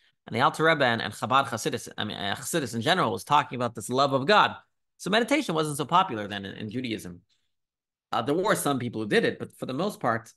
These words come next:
it was lost from a lot of world Jewry. You know, the Talmud talks about people who would meditate and contemplate about God, but in his time, in Alter Rebbe's time, it wasn't so popular. And so he had to give reasons to people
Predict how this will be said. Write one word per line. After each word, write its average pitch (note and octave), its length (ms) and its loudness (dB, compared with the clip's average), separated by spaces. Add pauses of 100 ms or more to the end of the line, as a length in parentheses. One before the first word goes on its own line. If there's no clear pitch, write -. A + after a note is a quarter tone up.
(1040)
it F2+ 160 -12
was A#2 140 -6
lost D3+ 520 2 (160)
from C3 160 -6
a B2+ 40 -4
lot B2 180 2
of G#2+ 100 0
world A2+ 240 -4
Jewry. G2 360 -4
You G#2 80 -8
know, A2 120 -4
the G2 60 -6
Talmud D3+ 380 2
talks A#2+ 240 0
about G#2 180 -6
people G2+ 240 -10
who G2+ 80 -6
would G2 140 -8 (220)
meditate G#2+ 480 -6
and G2 100 -14
contemplate G2+ 340 -8
about G2+ 240 -6
God, G2+ 220 -4
but G#2+ 160 -6 (520)
in - 100 -4
his G3+ 280 4
time, G#3+ 240 6
in D#3 60 4
Alter D3 180 2
Rebbe's F3 160 0
time, G3 180 2
it D#3+ 60 -2
wasn't D#3+ 240 -4
so E3+ 60 -4
popular. E3+ 400 0
And G#2+ 140 -8
so A#2+ 120 -4
he C#3+ 120 0
had E3 100 0
to E3 60 0
give D3 160 0
reasons D#3 360 -2
to C#3 100 -8
people C#3+ 480 -4